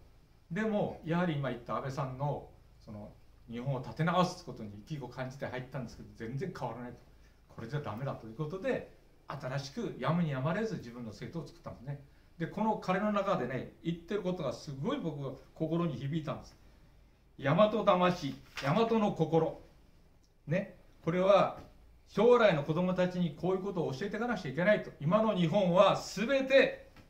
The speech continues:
お金、お金が支配している売国奴ばっかりだと。政治も経済も外交も、それから情報、要するにマスコミですね。これも全てお金、お金で動くと。良心の呵責なんて全くないと。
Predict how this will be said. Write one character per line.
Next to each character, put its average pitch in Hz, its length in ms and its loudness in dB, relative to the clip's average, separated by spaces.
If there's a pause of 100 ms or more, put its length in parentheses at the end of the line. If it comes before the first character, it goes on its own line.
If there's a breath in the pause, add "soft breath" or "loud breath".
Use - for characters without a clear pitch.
(360)
お 135 120 -6
金、 202 500 4 (800)
お 143 60 -8
金 196 220 4
が 175 300 2
支 - 160 0
配 156 140 4
し - 80 -6
て - 60 -8
い - 20 -6
る 113 140 -8
売 160 180 2
国 180 140 0
奴 165 120 -2
ば 120 100 -4
っ - 60 -12
か 196 80 0
り 185 60 2
だ - 80 2
と。 - 240 -8 (180 loud breath)
政 208 460 6
治 180 60 0
も 139 260 0
経 208 280 2
済 165 260 4
も 127 260 -4
外 156 240 2
交 180 240 0
も、 143 260 -4 (220 loud breath)
そ - 120 -12
れ 135 60 -8
か 139 60 0
ら - 80 -4
情 139 160 4
報、 202 520 4
要 131 120 -4
す 147 80 -6
る 110 60 -6
に - 100 -14 (340)
マ 135 160 0
ス 135 100 -4
コ 185 80 0
ミ 175 80 4
で 143 60 -4
す - 100 -14
ね。 170 280 -6 (180 soft breath)
こ - 120 -2
れ 202 60 0
も 208 120 -2
全 269 440 -4
て 277 400 -2 (220)
お 143 80 -4
金、 160 400 0 (260)
お - 80 -10
金 180 200 4
で 214 100 2
動 135 160 0
く - 80 -10
と。 - 80 -20 (240)
良 202 240 4
心 202 180 -2
の 151 100 -2
呵 143 120 -6
責 165 220 -2
な 156 100 -2
ん 139 60 -6
て 117 120 -10
全 170 280 0
く 208 60 -2
な 185 100 4
い - 80 -2
と。 - 80 -14